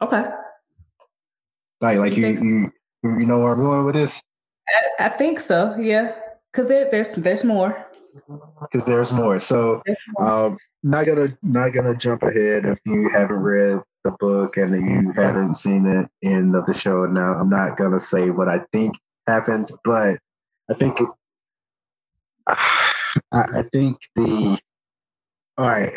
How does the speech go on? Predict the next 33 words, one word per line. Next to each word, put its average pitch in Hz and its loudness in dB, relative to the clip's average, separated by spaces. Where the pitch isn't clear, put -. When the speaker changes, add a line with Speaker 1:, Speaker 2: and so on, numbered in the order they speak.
Speaker 2:
I - -4
will 120 0
say 98 0
this. - -2
The, 95 2
the 98 -2
novel 110 2
has 101 2
a 95 0
very 92 0
realistic 95 0
ending. 95 0
Like, 190 0
some 113 2
may 107 2
think 104 -2
it's 98 0
unfulfilling, 90 -2
but 90 0
it's 98 -2
just 95 0
like, 90 0
you 98 -4
read 101 0
the 98 0
novel 92 2
and 90 0
this 92 -2
story 95 -2
could 90 -2
not 90 0
have 87 0
ended 85 -2